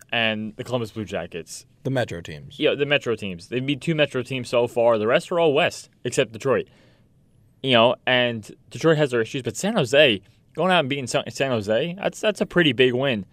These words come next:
Speaker 1: uh, I believe, in the Carolina Hurricane book.
Speaker 2: I think all these wins are big wins,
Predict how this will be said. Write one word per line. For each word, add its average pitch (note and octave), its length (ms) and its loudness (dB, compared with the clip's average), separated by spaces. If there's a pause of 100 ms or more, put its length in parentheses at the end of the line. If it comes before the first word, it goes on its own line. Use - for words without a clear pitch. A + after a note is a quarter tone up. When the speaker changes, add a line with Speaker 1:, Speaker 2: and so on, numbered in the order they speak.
(420)
Speaker 1:
uh, A2+ 60 -2
I G2+ 240 2
believe, A#2+ 240 2
in A2 40 -8
the A2 60 -6
Carolina A#2 380 -2
Hurricane A2 400 -2
book. E2+ 260 -8 (600)
Speaker 2:
I A#2 120 -10
think D3 160 -4
all B2+ 240 2
these G#2 200 -6
wins G2+ 200 -14
are F2+ 80 -14
big F2 200 -14
wins, G2 240 -16